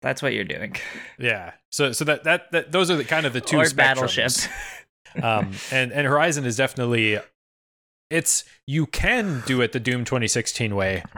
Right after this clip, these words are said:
Speaker 2: but it is
Speaker 1: You
Speaker 2: much
Speaker 1: definitely can.
Speaker 2: easier the Doom Eternal
Speaker 1: To
Speaker 2: way.
Speaker 1: do what they want, yeah. Yeah. They definitely, they definitely are, like, very specific about the types, but it,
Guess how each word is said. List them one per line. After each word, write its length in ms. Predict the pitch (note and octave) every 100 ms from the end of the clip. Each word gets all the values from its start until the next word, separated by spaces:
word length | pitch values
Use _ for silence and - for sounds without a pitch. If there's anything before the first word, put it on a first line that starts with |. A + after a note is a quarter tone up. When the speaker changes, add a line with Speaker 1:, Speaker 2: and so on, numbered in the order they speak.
| - -
Speaker 2:
but 100 | C3
it 100 | C#3
is 120 | C3+ A2
Speaker 1:
You 60 |
Speaker 2:
much 80 | -
Speaker 1:
definitely 320 | C#3+ C3+ D3
can. 60 | D3
Speaker 2:
easier 580 | A#2+ A#2 G2+ F#2+ F#2 - _ _ _ -
the 120 | A#2
Doom 240 | A#2 G2
Eternal 280 | F#2 A#2 A2
Speaker 1:
To 160 | C#3 A2+
Speaker 2:
way. 60 |
Speaker 1:
do 200 | B2+ B2
what 160 | A#2+ A#2
they 140 | A2+
want, 280 | F#2+ G2 G#2
yeah. 260 | G2+ D#2+ - _ _ -
Yeah. 220 | - - - -
They 120 | D3
definitely, 440 | E3+ F3 F3 D#3 - - -
they 120 | D3
definitely 300 | D3 D3 D3+
are, 80 | D3
like, 200 | C#3+ C3+
very 200 | C3+ C3
specific 380 | B2+ B2+ B2+ B2
about 200 | B2 A#2+
the 60 |
types, 300 | - B2 A#2+
but 180 | - C3+
it, 280 | B2+ C#3